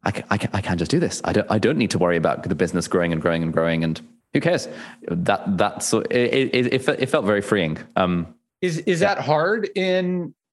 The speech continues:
Speaker 2: I, I gotta imagine that YouTube is difficult in that it is so quantifiable, right? Like, it, you're shown in real time how everything is doing. People literally give you, like, you're a gladiator in the Coliseum, the thumbs up or the thumbs
Speaker 1: <laughs>
Speaker 2: down.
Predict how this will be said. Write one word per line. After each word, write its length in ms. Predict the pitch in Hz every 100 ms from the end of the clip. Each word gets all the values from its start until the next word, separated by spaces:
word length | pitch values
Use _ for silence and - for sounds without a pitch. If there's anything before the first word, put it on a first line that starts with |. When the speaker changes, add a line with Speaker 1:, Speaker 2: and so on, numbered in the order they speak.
| -
Speaker 2:
I, 220 | 156 156 170
I 20 |
gotta 280 | 196 196 180
imagine 400 | 151 156 147 151
that 200 | 143 143
YouTube 460 | 135 160 165 147
is 180 | 135 104
difficult 800 | 110 147 151 156 143 120 113 - _ _ _ _ -
in 220 | 135 127
that 260 | 123 -
it 120 | 139 135
is 220 | 120 -
so 200 | 151 143
quantifiable, 1120 | - 135 131 131 - 117 117 104 95 - 170 - _ -
right? 220 | 127 135
Like, 360 | 143 135 123 165 _ _ 156
it, 200 | 147 156
you're 240 | 151 160
shown 340 | - 160 147 143
in 240 | 135 123
real 240 | 131 175 160
time 360 | - 139 127 113
how 280 | 139 147
everything 540 | 131 131 135 131 131 123
is 120 | 110
doing. 360 | 123 113 110 107 - -
People 260 | 190 185 147
literally 420 | 180 190 180 170
give 240 | 156 147
you, 120 | 156
like, 260 | 139 143 147
you're 140 | 143
a 100 | 131
gladiator 560 | 113 123 147 143 139 127
in 80 | 120
the 80 | 120
Coliseum, 540 | 139 123 120 135 120
the 80 | 113
thumbs 420 | - 143 139 127
up 220 | 135 127
or 80 | 123
the 100 | 117
thumbs 320 | - 135 127
Speaker 1:
<laughs> 120 | - 127
Speaker 2:
down. 220 | 120